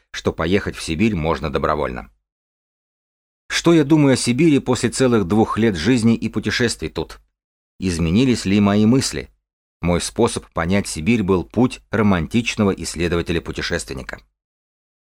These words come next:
Я путешествовал, чтобы встретиться с коренными народами, познакомиться с природой, выяснить, как используются природные ресурсы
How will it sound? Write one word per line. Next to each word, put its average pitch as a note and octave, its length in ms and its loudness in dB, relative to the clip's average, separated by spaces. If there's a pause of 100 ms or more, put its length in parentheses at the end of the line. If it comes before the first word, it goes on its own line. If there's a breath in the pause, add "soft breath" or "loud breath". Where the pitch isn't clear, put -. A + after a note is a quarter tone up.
(440)
Я C#3+ 160 4
путешествовал, D3 640 2
чтобы B2 280 2
встретиться A#2+ 520 -2
с - 80 -2
коренными A2 400 4
народами, A2 540 2
познакомиться F2+ 680 -2
с - 60 -8
природой, A2 500 0 (360)
выяснить, F2+ 560 -2
как - 220 -4
используются F#2 640 -2
природные E2 500 -2
ресурсы A2+ 520 -2